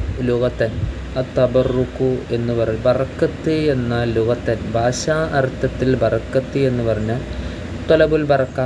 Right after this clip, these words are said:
ബറക്കയെ, ബറക്കത്തിനെ തേടലാണ്. പിന്നെ അഞ്ചാമത്തേത് ലിദ്ദുൽ ഈമാനി, ഈമാ-, വിശ്വാസത്തിൻ്റെ ഓപ്പോസിറ്റ്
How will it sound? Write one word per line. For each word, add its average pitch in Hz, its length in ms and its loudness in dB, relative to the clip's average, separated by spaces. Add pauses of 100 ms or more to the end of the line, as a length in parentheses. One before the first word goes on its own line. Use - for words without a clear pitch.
(380)
ബറക്കയെ, 139 640 0 (160)
ബറക്കത്തിനെ 143 760 0 (120)
തേടലാണ്. 110 600 0 (1120)
പിന്നെ 127 360 4 (200)
അഞ്ചാമത്തേത് 120 800 0 (520)
ലിദ്ദുൽ 143 520 2
ഈമാനി, 120 500 0 (200)
ഈമാ-, 156 440 2
വിശ്വാസത്തിൻ്റെ 170 1000 0
ഓപ്പോസിറ്റ് 127 640 -2